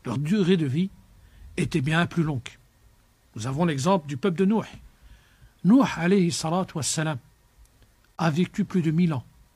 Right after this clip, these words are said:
Adam, alayhi salatu wassalam, a vécu mille ans. Et comme nous l'avons dit qu'au jour de la résurrection,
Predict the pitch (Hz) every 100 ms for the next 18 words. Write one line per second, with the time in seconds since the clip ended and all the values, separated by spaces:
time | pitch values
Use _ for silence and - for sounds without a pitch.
0 | _ _ - 240 277 185 160 131 165 135
1 | 160 185 190 170 - 156 156 123 - _
2 | _ _ _ _ _ - 165 180 - 180
3 | 208 185 135 - _ _ _ _ _ _
4 | _ _ _ _ _ - - - - -
5 | - - - - - 139 185 196 180 170
6 | 185 220 - 185 160 208 180 147 143 143
7 | 131 - 214